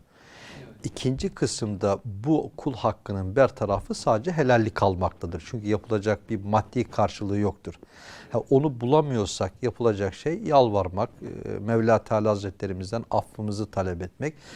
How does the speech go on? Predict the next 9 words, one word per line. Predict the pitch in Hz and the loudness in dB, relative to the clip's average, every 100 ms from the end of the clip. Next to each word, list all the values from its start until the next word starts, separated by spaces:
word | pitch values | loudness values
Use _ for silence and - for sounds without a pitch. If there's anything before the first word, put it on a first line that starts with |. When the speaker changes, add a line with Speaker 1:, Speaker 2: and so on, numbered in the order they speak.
| - | -18
Speaker 2:
pişmanlığımızı | - 120 - 117 110 107 104 101 107 104 | -10 -8 -2 0 0 -2 -4 -4 -4 -6
dillendirmek. | 98 92 92 87 92 87 131 131 | -4 -4 -4 -4 -6 -6 -6 -4
Neticede | 110 113 107 98 | -6 -2 -2 -2
kalpler | 92 - 104 - | -2 -2 -2 -2
Allah'ın | 90 92 95 107 131 | -2 0 0 -2 -2
elindedir. | 127 131 131 131 147 - _ _ _ _ _ _ - | -4 -4 -2 -2 -4 -6 _ _ _ _ _ _ -10
O | - | -6
kişiye | 117 - 131 | -6 -4 -2
ulaşamıyoruz. | 110 113 - 120 107 95 147 | 2 0 2 0 0 -2 -4